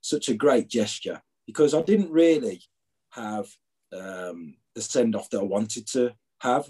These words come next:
when I left Villa. So, you know, it was great that there was a, a proportion of the fans that wanted to come and, and give me a proper send-off. And it was just brilliant. And,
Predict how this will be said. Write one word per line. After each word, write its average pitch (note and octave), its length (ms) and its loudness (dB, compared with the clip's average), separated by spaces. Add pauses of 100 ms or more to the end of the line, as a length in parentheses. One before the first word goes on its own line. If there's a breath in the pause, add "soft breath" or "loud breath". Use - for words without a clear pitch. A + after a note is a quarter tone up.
when C3 120 -2
I C3 40 0
left B2+ 260 -2
Villa. C3+ 280 0 (440)
So, B2 520 0 (180)
you C#3 100 -10
know, A2+ 260 -4
it - 140 -10
was A#2 120 -8
great C3 440 0
that A2+ 220 -2 (760)
there A#2+ 100 2
was A2+ 160 0
a, G#2 480 0 (100)
a G#2 40 -12
proportion A#2+ 540 0
of A2 80 0
the G#2 60 0
fans G#2 380 -4
that G#2+ 160 -6
wanted G#2+ 300 -2
to - 120 -8
come G#2 220 0
and, F2+ 340 -6
and F#2+ 180 -6
give G#2 120 2
me F#2 120 0
a F2 60 -2
proper F#2+ 320 -6
send-off. F#2+ 540 0
And E2+ 300 -18 (440 soft breath)
it A#2 60 6
was A2+ 100 8
just B2+ 240 0
brilliant. F#2 400 2
And, G2 200 0